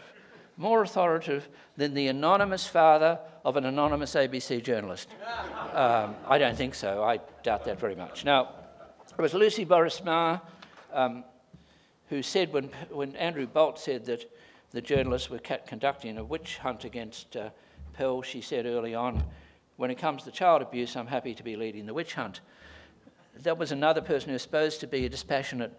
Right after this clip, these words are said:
journalist reporting for the New Daily and C N N,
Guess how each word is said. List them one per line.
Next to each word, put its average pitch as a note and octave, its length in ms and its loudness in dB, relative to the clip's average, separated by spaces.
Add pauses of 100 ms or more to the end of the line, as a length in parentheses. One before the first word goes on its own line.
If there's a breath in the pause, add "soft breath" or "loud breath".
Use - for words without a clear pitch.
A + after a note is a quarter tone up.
(120)
journalist B2 440 -4
reporting B2+ 480 -4
for A#2 280 -6
the A#2 100 -8
New A2+ 160 -8
Daily C3+ 440 -2
and A2+ 240 -12
C A#2 260 -8
N A2 120 -6
N, A#2 260 -6